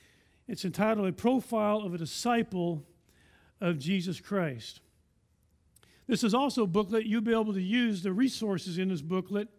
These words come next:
as you go through the process of being involved in discipleship yourself.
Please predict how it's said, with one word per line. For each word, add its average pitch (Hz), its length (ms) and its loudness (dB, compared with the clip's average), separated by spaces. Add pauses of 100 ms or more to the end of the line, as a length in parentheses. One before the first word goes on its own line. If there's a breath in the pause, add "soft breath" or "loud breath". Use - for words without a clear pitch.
(880 soft breath)
as 214 200 2
you 208 140 4
go 233 220 4
through 226 160 -2
the 190 80 0
process 233 560 0
of 190 100 -2
being 196 160 2
involved 185 400 0
in 208 60 -2
discipleship 180 640 -4
yourself. 185 720 -4